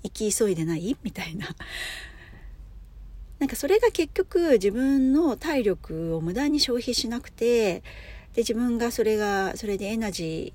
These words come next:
ー、エネルギーがいっぱいで元気で生きられる。だから、あの、病気にもならない、健康的に楽しく、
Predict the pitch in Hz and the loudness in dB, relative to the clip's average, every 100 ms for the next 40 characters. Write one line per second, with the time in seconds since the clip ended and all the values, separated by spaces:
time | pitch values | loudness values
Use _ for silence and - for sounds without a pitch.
0 | - 190 208 185 160 156 175 165 156 - | -8 -6 -2 -2 -2 -6 -6 -6 -8 -12
1 | - - - - - - - 214 208 330 | -16 -18 -18 -16 -14 -10 -4 -2 0 2
2 | 302 202 208 214 - 247 196 175 180 175 | 2 4 2 0 0 0 2 -2 -4 -6
3 | 175 175 - - - - - - 196 196 | -8 -10 -12 -18 -18 -18 -16 -10 -8 -2
4 | 285 - - - - 185 170 175 175 175 | 2 2 -2 -10 -14 -8 -6 -6 -6 -2
5 | 196 - 254 330 180 170 175 170 156 185 | -2 2 6 6 4 -2 -4 -4 -4 -4
6 | 233 185 - 208 170 - 170 170 170 214 | -2 -2 -2 -4 -4 -6 -8 -8 -8 -4
7 | 247 311 - 175 165 - - 269 254 175 | 0 0 -2 -2 0 -2 -2 4 6 4